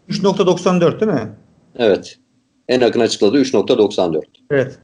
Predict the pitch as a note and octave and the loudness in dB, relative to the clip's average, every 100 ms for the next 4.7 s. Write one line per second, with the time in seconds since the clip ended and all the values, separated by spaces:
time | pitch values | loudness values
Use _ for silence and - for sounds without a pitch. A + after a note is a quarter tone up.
0 | - F#3 F#3+ F3+ F3 F#3+ F3+ G3 - E3+ | -6 -2 0 -2 -2 0 0 0 0 0
1 | E3 F3 - E3+ D#3+ - E3+ E3 D#3+ E3+ | 0 -2 -2 -6 -6 0 2 2 0 -2
2 | - E3+ D#3+ D#3+ C#3+ G3+ - - - - | -2 0 0 0 0 0 -2 -18 -20 -20
3 | - - - - - - - D#3+ - _ | -20 -18 -16 -14 -16 -10 -6 -6 -8 _
4 | - A#3 C#4 G3 E3+ - B2 | -6 -4 -2 0 0 0 -14